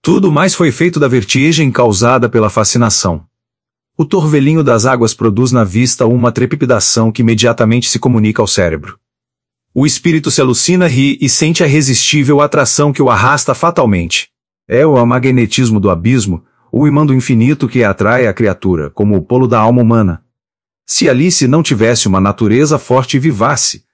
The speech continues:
se a vida no campo, ao ar livre, não lhe dessem firmeza ao caráter e seiva ao coração,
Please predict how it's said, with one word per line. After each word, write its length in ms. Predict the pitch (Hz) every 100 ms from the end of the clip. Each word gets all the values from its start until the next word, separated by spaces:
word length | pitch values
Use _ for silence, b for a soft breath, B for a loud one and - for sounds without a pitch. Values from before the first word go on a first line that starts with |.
| _
se 180 | - 117
a 60 |
vida 240 | 98 123 120
no 100 | 113
campo, 520 | - 123 107 76 -
ao 180 | 95 101
ar 140 | 113
livre, 420 | 113 113 95 80 - _ _ -
não 300 | 120 139 156
lhe 120 | 135
dessem 360 | 120 143 139
firmeza 600 | 120 143 110 117 139 123
ao 80 | 113
caráter 500 | 107 98 95 95 95
e 60 | 92
seiva 360 | - 120 104
ao 100 | 95
coração, 640 | 92 113 87 - 131 123